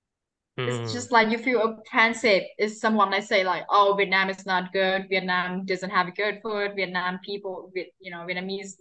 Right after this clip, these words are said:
Speaker 2: they are, like, not nice, they're gonna, uh, get offended." Yeah. Just,
Speaker 1: Uh,
Speaker 2: like, very big sense of love for the country.
Speaker 1: Did you learn about the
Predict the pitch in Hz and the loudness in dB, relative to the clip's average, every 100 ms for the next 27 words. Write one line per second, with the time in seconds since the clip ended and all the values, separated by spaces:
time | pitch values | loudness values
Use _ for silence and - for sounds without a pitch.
0 | 180 185 180 175 175 175 - _ _ _ | -8 -4 -2 -4 -6 -8 -14 _ _ _
1 | _ _ _ - 302 247 170 160 170 220 | _ _ _ 4 8 8 6 -4 -6 -6
2 | - 208 196 190 - 202 - 185 180 175 | -6 -4 -2 -2 -2 -4 -4 -2 -2 -2
3 | 180 185 180 165 170 - _ _ - 165 | -2 0 0 -4 -8 -12 _ _ -16 -14
4 | - 190 _ _ _ _ _ _ _ _ | -14 -20 _ _ _ _ _ _ _ _
5 | _ _ _ _ _ 226 214 202 185 180 | _ _ _ _ _ -8 -4 -2 -2 -4
6 | - 196 196 202 196 196 196 196 - 190 | -4 0 2 2 2 0 -4 -4 -2 -2
7 | 196 214 202 - 190 175 170 - _ 202 | 0 -4 -6 -4 -2 -2 -4 -10 _ -2
8 | 185 180 180 175 - - - _ _ _ | -2 -4 -6 -6 -8 -14 -18 _ _ _
9 | _ 143 151 147 143 143 139 135 131 143 | _ -2 0 4 6 6 6 4 4 2
10 | 156 143 131 131 135 - 127 123 | 0 -2 0 0 -2 -6 -4 -2